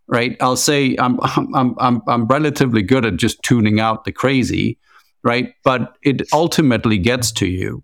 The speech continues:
because you have to deal with it. And now I very specifically do have to deal with a lot of it.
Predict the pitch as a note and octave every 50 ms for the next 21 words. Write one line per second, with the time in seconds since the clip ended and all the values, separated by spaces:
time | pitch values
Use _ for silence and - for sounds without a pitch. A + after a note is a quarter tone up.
0 | _ - A#2+ - - C3 A#2 - - - - C3 A#2 C3+ C3+ B2 B2+ C3 C#3 D3+
1 | C#3+ D3 - - B2+ G#2+ F#2 B2 D3 D#3+ C3+ F#2 F#2 G2 - F#2 F#2+ G#2+ G#2+ G#2
2 | A2 A#2+ C#3+ D3 B2+ A2+ A2 A#2 B2 C3+ C3 A#2 G2 G#2+ G#2 G2 C3 C#3+ C3 A2+
3 | G2+ - - - G#2 - A#2 G#2 E2 G#2 F#2 G2 G2 F2+ F2 C#3 D#3+ F3 C#3+ A#2
4 | G2 - - - - G2 - F2+ F2 F2+ F2+ - - - G2 F#2 F#2 - F#2+ G2+
5 | G#2+ G#2 - G#1 -